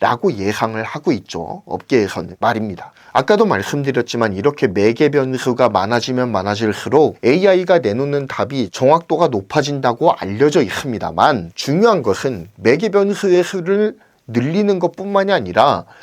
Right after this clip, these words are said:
이 소프트웨어 알고리즘 최적화라고 한 과제가 함께 합을 맞추어서 돌아가야 쾌적한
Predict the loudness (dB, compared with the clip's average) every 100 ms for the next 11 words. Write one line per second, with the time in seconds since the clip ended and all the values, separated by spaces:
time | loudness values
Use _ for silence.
0 | -20 _ -4 -4 0 0 0 -4 -6 -2
1 | 2 4 4 0 -4 0 0 0 -2 -4
2 | -6 -2 0 0 -2 0 2 2 2 0
3 | 0 -6 -10 -4 0 2 2 2 2 -4
4 | -20 -20 -4 -2 -2 0 0 2 0 0
5 | 2 2 0 -2 0 2 2 0 0 2
6 | 2 4 2 4 2 2 -4 -4 -4 -4
7 | -4